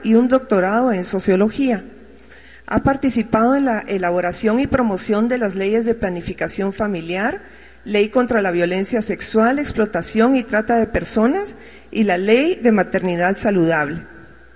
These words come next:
La licenciada María Eugenia Morales Aceña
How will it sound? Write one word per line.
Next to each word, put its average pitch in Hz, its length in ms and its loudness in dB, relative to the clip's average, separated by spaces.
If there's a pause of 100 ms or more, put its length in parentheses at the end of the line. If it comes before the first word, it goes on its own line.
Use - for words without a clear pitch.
(1000)
La 190 120 -4
licenciada 214 720 4
María 262 260 4
Eugenia 240 440 4
Morales 247 480 4
Aceña 269 540 2